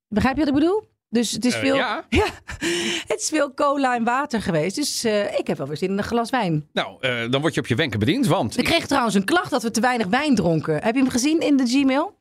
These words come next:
Speaker 2: Nee.
Speaker 1: Het was
Speaker 2: Oh.
Speaker 1: een klacht uit de markt. En dat zijn onze lievelingsklachten.
Speaker 2: Te weinig wijn.
Speaker 1: Te weinig wijn. Nee, er stonden ook heel veel aardige dingen in.
Speaker 2: Maar hoezo
Speaker 1: Eh,
Speaker 2: te weinig wijn? We drinken
Speaker 1: nee,
Speaker 2: heel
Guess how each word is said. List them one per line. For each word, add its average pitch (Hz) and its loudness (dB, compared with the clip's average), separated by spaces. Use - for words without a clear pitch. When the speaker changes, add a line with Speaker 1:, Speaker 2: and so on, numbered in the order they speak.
Speaker 2:
Nee. 170 0
Speaker 1:
Het 262 -2
was 294 4
Speaker 2:
Oh. - 0
Speaker 1:
een 190 0
klacht 330 0
uit 294 0
de 262 0
markt. 208 2
En 214 0
dat 226 2
zijn 165 -2
onze 214 2
lievelingsklachten. 160 0
Speaker 2:
Te 143 0
weinig 185 -2
wijn. 82 -6
Speaker 1:
Te 226 2
weinig 285 0
wijn. 190 -2
Nee, 165 2
er 180 0
stonden 208 0
ook 214 -2
heel 214 2
veel 180 0
aardige 196 -2
dingen 147 2
in. 175 -2
Speaker 2:
Maar 127 -2
hoezo 143 2
Speaker 1:
Eh, 185 -2
Speaker 2:
te 123 -2
weinig 92 -2
wijn? 90 -4
We 98 -2
drinken 131 0
Speaker 1:
nee, 370 2
Speaker 2:
heel - -6